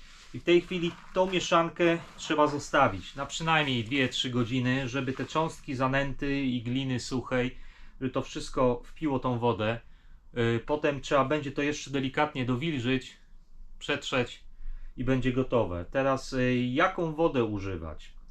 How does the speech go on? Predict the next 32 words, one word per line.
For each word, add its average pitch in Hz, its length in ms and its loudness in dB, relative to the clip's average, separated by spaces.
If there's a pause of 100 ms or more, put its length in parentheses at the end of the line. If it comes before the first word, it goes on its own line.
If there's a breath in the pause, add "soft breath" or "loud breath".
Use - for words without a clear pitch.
(500 loud breath)
No, 135 100 4
optymalnie 175 560 4
jest 165 160 0
użyć 127 300 -4
wody 131 260 0
z 113 60 -2
łowiska. 113 720 0 (920 soft breath)
Y, 107 60 2
jak 117 220 2
łowisko 127 400 -2
mamy 120 260 2
gdzieś 95 200 -4
blisko, 120 420 -2
czy - 180 -8
jedziemy 107 380 -2
na 107 120 -2
przykład - 320 -6
na 104 80 -4
kilka 120 360 -4
dni 117 200 -4
na 117 140 0
ryby, 110 440 -2
no 117 80 -4
to 117 200 -2
fajnie 139 420 2
jest 120 260 0
użyć 107 260 -4
wody 110 240 -4
z 98 60 -4
łowiska, 107 580 -2
dlatego 107 500 -4
że, 104 420 -6